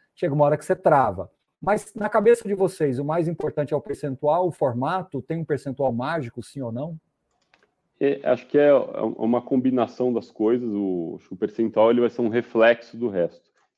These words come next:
Speaker 2: Então, a gente compara muito com gestão de uma empresa. Você pega qualquer empresa, indústria,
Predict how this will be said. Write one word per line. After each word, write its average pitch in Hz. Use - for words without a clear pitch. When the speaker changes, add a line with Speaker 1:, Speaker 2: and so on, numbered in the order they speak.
Speaker 2:
Então, 110
a 82
gente 113
compara 123
muito 127
com 131
gestão 123
de 120
uma 123
empresa. 95
Você -
pega 107
qualquer -
empresa, 98
indústria, 92